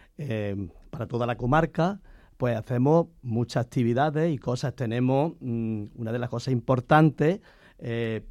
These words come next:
por ejemplo, mm, tenemos, mm, unas actividades como de fisio, de logopeda, de, de logopeda, también tenemos de, mm, esto verá,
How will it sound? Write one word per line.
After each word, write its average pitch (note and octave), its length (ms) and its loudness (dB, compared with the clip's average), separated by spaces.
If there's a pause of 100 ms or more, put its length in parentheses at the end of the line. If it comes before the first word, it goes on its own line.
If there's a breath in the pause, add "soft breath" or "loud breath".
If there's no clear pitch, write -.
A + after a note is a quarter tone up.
por G#2+ 120 -8
ejemplo, C3 580 -4 (200)
mm, A2 540 -2
tenemos, A#2 600 -2 (220)
mm, A#2+ 360 -2
unas A#2 140 -2
actividades B2+ 400 -2
como A#2 220 -2
de G#2 120 -4
fisio, F3 680 0 (640 soft breath)
de B2 120 -2
logopeda, B2+ 880 -2 (500 soft breath)
de, A2+ 680 -2 (240)
de A2+ 560 -2
logopeda, C#3+ 800 -6
también A#2+ 440 -6
tenemos A#2+ 580 -4
de, A#2 640 -2 (300)
mm, A2 840 0 (200)
esto A#2+ 220 -4
verá, A2+ 240 -2